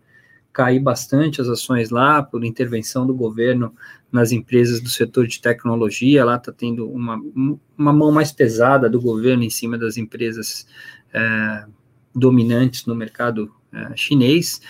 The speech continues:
A gente também viu uma realização de Brasil forte, né? A Bolsa Brasileira caiu quatro por cento no mês, é, de julho. Fazia bastante tempo que a Bolsa não caía tanto nesse mês. Acho que no Brasil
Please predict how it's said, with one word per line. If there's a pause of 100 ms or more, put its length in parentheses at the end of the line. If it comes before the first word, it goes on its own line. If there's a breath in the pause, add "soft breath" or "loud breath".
(420 loud breath)
A
gente
também
viu
uma
realização
de
Brasil
forte,
né?
A
Bolsa
Brasileira
caiu
quatro
por
cento
no
mês, (440 soft breath)
é,
de
julho. (140)
Fazia
bastante
tempo
que
a
Bolsa
não
caía (360 soft breath)
tanto
nesse
mês.
Acho
que
no
Brasil